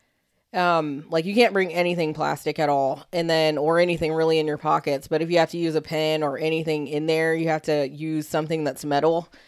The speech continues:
And then when they, like, pack the boxes, they scan it for metal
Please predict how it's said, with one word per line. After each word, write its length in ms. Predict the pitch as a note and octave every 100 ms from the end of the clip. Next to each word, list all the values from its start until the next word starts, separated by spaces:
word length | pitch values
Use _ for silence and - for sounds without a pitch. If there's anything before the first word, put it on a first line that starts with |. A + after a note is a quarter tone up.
| _ -
And 140 | E3+
then 260 | F3+ E3 D#3+
when 180 | E3 E3
they, 200 | D#3+ D#3+
like, 220 | D3+ D3+
pack 260 | - D#3+ D#3+
the 80 | D#3+
boxes, 560 | D3 D3+ D#3+ F3 E3+ D#3+
they 360 | D#3+ D#3 D3+ - -
scan 400 | - - D#3+ D#3
it 180 | E3 -
for 120 | D#3+
metal 460 | D3+ D3+ D#3+ E3